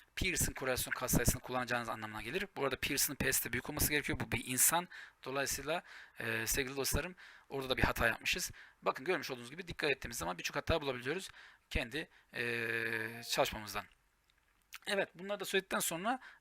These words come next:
yapı geçerliliğine ilişkin bulgular, afa ve defa. Tekrar ediyorum. Bu bir, e, sıkıntılı olmuş çünkü yapı geçerliliğine ilişkin, e, ve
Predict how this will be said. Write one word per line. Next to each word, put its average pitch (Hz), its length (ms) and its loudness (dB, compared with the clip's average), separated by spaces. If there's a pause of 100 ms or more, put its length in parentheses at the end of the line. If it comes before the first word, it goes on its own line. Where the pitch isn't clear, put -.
(120)
yapı 160 200 6
geçerliliğine 143 400 6
ilişkin 117 300 -2
bulgular, 117 320 2 (100)
afa 156 260 12
ve 135 120 4
defa. 202 220 2
Tekrar 220 300 10
ediyorum. 208 340 2 (540)
Bu 190 180 -4
bir, 208 260 2
e, 156 460 0 (720)
sıkıntılı - 540 2
olmuş 190 280 6
çünkü 185 380 0 (480)
yapı 151 200 2
geçerliliğine 151 480 6
ilişkin, 165 560 2 (160)
e, 123 180 -2
ve 147 180 2